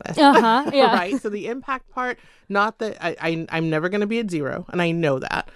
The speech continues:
Speaker 1: But I, I always knew that I could do as much as I could. I would try to do as much as I could. And so that ma-, made me feel empowered. It made me
Speaker 2: Mm-hmm,
Speaker 1: feel like,
Speaker 2: yeah.
Speaker 1: "Okay, I can make these better decisions."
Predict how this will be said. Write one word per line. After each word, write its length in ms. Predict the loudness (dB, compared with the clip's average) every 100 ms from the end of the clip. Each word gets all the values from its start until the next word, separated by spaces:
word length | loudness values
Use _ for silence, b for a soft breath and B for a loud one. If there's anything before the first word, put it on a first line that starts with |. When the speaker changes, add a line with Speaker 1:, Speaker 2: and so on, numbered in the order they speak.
| b b
Speaker 1:
But 100 | 2
I, 200 | 2 0 -2
I 180 | 0 0 0
always 440 | 2 2 2 0 0
knew 420 | 0 2 2 2
that 160 | 0 -2
I 80 |
could 240 | -4 -6 -4
do 160 | 2 4
as 120 | 4
much 200 | 2 -4
as 80 | -4
I 100 | -6
could. 280 | -6 -8 -8 -6
I 140 | -2
would 140 | -2 -2
try 220 | 0 2
to 100 | 2
do 100 | 0
as 140 | 0 0
much 160 | -6
as 80 | -6
I 80 | -8
could. 280 | -6 -8 -10 B B B B
And 140 | 2
so 120 | 4 4
that 340 | 6 4 0 _ _ -10
ma-, 360 | -2 2 4 4
made 240 | 2 2
me 140 | 2 0
feel 240 | 2 2
empowered. 640 | 0 -2 0 2 2 0 -2
It 100 | 0
made 200 | 2 4
me 80 | 2
Speaker 2:
Mm-hmm, 20 | 2
Speaker 1:
feel 180 | 0 0
like, 180 | 0
Speaker 2:
yeah. 60 | 0
Speaker 1:
"Okay, 260 | -2 -4 -4
I 80 | -6
can 220 | -4 -4
make 160 | -4 -6
these 200 | -8 -8
better 460 | -6 -2 0 2 0
decisions." 760 | -2 -2 -2 -2 -4 -4 -10